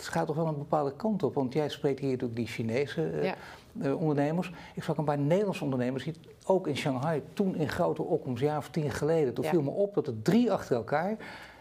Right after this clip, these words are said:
Speaker 1: grote ondernemers uit Nederland die daar echt met, heel, met enthousiaste verhalen kwamen. "Oh, je moet goed worden geweest, je moet er nog vaker naartoe, want Shanghai." Nou, inderdaad, klopt ook. Inderdaad, booming.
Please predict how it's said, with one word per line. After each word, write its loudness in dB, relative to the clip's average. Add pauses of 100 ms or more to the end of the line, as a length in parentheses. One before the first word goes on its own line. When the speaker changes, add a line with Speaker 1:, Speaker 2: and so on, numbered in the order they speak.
(380)
Speaker 1:
grote 2
ondernemers 2
uit 2
Nederland 0
die 2
daar 2
echt -8
met, -4
heel, -4
met -4
enthousiaste -2
verhalen -2
kwamen. -2
"Oh, -4
je -4
moet -4
goed -2
worden 2
geweest, 0
je -2
moet 0
er 2
nog 0
vaker -4
naartoe, 0
want 2
Shanghai." 0
Nou, 2
inderdaad, 0
klopt 0
ook. 0
Inderdaad, 0
booming. 4